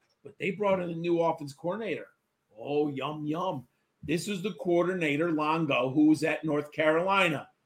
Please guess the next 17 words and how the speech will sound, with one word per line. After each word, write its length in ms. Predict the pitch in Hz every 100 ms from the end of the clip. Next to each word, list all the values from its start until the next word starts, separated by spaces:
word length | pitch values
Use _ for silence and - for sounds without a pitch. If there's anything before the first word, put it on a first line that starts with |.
| _ -
with 180 | 151
Michael 460 | 156 147 143 180 180
Carter, 460 | - 151 156 160 156
Javonte 720 | 170 147 147 147 - 165 165
Williams. 880 | 190 202 202 190 175 135 - - - - _ _ _
Guess 300 | 143 147 156
what 180 | 180 160
he 240 | 190 202
does? 680 | 208 247 262 214 151 - - _ _ _
He 240 | 202 233
throws 400 | 196 190 190 180
the 80 | 202
ball 340 | 196 196 202 208
to 160 | 226
his 140 | 233 196
running 420 | 247 269 269 240
backs. 580 | 214 180 139 - -